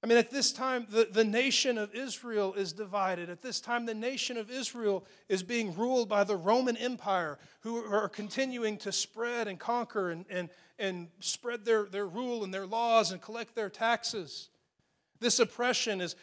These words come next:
is spread through Israel, and an entire nation is waiting and crying out to be liberated once again,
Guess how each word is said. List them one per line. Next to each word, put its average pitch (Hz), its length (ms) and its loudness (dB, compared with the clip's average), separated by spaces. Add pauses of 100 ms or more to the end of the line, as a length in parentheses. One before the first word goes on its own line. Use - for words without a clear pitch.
(100)
is 190 180 4
spread 247 420 -4
through 247 220 0
Israel, 208 580 -2 (260)
and 214 120 -4
an 214 80 -4
entire 240 460 4
nation 226 480 -2
is 165 100 -10
waiting 226 500 -2
and 185 120 -6
crying 226 420 -2
out 220 240 2
to - 60 -14
be 196 120 -8
liberated 220 600 4
once 226 260 -2
again, 220 460 -6